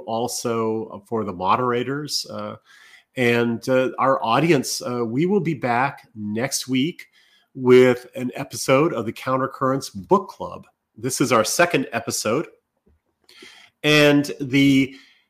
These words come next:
guests, uh, will be, uh, F. Roger Devlin, Mike Maxwell, and Mark Gulick. And the topic will be my book, The Trial of Socrates.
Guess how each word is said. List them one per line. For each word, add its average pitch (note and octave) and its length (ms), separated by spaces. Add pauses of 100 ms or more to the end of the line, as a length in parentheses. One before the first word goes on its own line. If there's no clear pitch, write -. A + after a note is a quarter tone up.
(200)
guests, - 760
uh, C3 520
will C3+ 360
be, B2 540 (240)
uh, G#2 220 (100)
F. C#3 200
Roger B2 300
Devlin, G#2 420 (800)
Mike C3 300
Maxwell, G#2+ 680 (360)
and A2 140
Mark A2+ 320
Gulick. G#2+ 420 (540)
And A#2+ 320
the B2 40
topic G3 520
will C3 140
be B2+ 180
my A2 420
book, C#3+ 540 (260)
The B2 60
Trial A#2+ 320
of A2+ 80
Socrates. G2+ 800